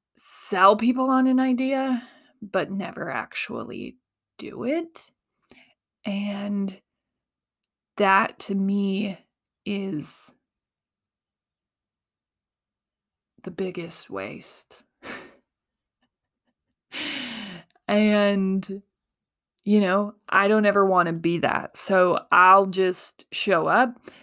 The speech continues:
The benefits of just showing up is if you deliver, people will see you as someone who's in action instead of discussion.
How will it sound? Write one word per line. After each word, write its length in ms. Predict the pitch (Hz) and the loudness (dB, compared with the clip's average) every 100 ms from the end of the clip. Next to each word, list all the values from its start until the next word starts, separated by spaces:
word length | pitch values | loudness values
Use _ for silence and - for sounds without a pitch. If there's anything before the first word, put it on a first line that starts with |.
| _ | _
The 80 | 196 | -2
benefits 680 | 202 196 208 208 202 - | 2 2 0 -2 -4 -2
of 460 | - 196 202 190 - _ _ _ | 2 4 4 0 -10 _ _ _
just 220 | 208 202 | 4 4
showing 420 | - 202 190 185 | 2 2 2 0
up 240 | 202 262 202 | 0 0 0
is 240 | 208 - - _ - | -6 -8 -20 _ -20
if 680 | - 226 226 - - - _ - | -2 2 2 0 -14 -18 _ -2
you 220 | 208 214 | 0 2
deliver, 760 | 220 214 226 190 165 147 196 - _ _ _ _ _ _ _ _ _ _ _ _ _ _ _ _ _ _ _ - | 4 6 6 6 4 0 -4 -12 _ _ _ _ _ _ _ _ _ _ _ _ _ _ _ _ _ _ _ -10
people 300 | 208 196 190 | -6 -2 0
will 160 | 190 | 0
see 360 | 185 - 208 202 | -2 -4 -4 -4
you 440 | 190 185 175 - - | 0 0 0 -6 -6
as 840 | 170 165 165 156 185 - - - _ _ _ _ _ _ _ _ _ _ _ _ _ | -2 -2 -2 -4 -6 -10 -10 -14 _ _ _ _ _ _ _ _ _ _ _ _ _
someone 520 | - - 185 170 165 | -8 -4 -2 -2 -8
who's 340 | 160 190 175 160 | -6 -6 -6 -8
in 180 | 151 | -10
action 680 | 147 147 - - 240 330 302 - _ _ _ _ - | -10 -12 -10 -6 -4 -4 -8 -14 _ _ _ _ -8
instead 400 | 196 - 175 170 | -6 -4 -6 -6
of 160 | - | -8
discussion. 760 | - - - - - 233 320 | -12 -10 -8 -8 -6 -4 -6